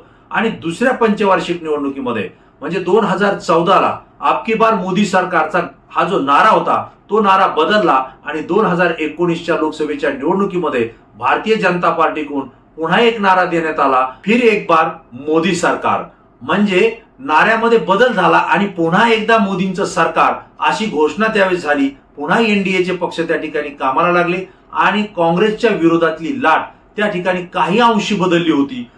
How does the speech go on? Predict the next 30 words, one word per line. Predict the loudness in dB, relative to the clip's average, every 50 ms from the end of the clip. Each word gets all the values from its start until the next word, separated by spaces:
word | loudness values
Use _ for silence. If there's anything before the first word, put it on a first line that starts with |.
| _ _ -4
परंतु | -4 -4 -4 -4 -4 -6 -2
नरेंद्र | -2 0 -2 -2 -2 -4 -4
मोदी | -4 -2 -2 -2 -4 -6 -8 -8 -6
"आप | -6 -4 -4 -4 -6 -10
की | -6
बार | -2 0 0 0 0 -4 -10 -16 _ _ -14 -6
फिर | -2 0 0
मोदी | 2 0 0 0 -2
सरकार" | -2 -2 -2 -2 0 0 -2 -2 -2 -6 -14 -20 _ _
या | -2 0 0 0 2
घोषणेनं | 0 -2 -2 -4 -8 -6 -6 -4 -6
देशात | -6 -6 -8 -4 -4 -4 -4
पुन्हा | -4 -8 -12 -8 -6 -4 -4
एकदा | -2 -2 -2 0
वातावरण | 0 0 -2 -2 -4 -6 -6 -8 -6
तयार | -4 -4 -2 -2
झालं, | -2 -2 -2 -2 -2 -4
मोदींची | -6 -8 -10 -8 -8 -10 -8 -8 -10
एक | -10 -10 -4
लाट | -2 0 0 0 -2 -8 -14 _ _ _ _ -14
निर्माण | -8 -4 -2 0 2 2 2 2 2 2
झाली | 0 0 0 -2 -4 -6 -12 -18 _ _
आणि | -10 -8 -6 -6 -2
या | 2 2 2 4
लाटेमध्ये | 2 2 0 0 -2 -2 -2 0 0 0 -2 -2 -6 -12 -20 _ _
पुन्हा | -8 -2 0 2 2
एकदा | 2 0 0 -2 -2
मोदी | -2 -2 -4 -4 -4 -4
सरकार | -4 -4 -4 -6 -4 -2 -4 -4 -4
भारतामध्ये | -4 -6 -8 -8 -6 -8 -8 -8 -6 -6 -6